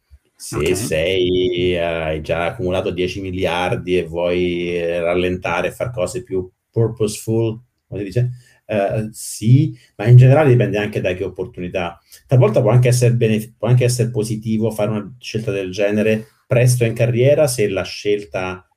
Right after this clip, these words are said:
Speaker 1: eh, è quella di far qualcosa che però ti proietta, è un trampolino per qualcosa di ancora più ampio, no?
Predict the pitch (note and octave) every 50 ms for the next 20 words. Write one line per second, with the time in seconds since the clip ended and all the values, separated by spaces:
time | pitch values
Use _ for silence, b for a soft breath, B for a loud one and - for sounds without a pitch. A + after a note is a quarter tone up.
0 | _ _ - - - - - F#2+ - - G#2 G2 F#2 F2+ F2+ F2 - F2+ E2+ -
1 | - E2+ - - F#2 F2+ F2 F2 - - F2+ F2+ F2+ F2+ b b b b b _
2 | _ - B2 - - G#2 G#2 A2 A2+ - F#2+ F#2 F#2 G2 F#2+ F#2+ - G2+ F#2+ -
3 | - A2 G#2 G#2 - G2+ G#2 G#2+ - A#2 A2 A2+ A2 G2+ - - - - G2+ F#2
4 | G2+ G2 G2+ F#2 F2 - F2+ F2 F2 F#2 F2+ F2+ F2 E2 D#2 D2 E2+ E2+ F#2 A#2
5 | B2+ B2 B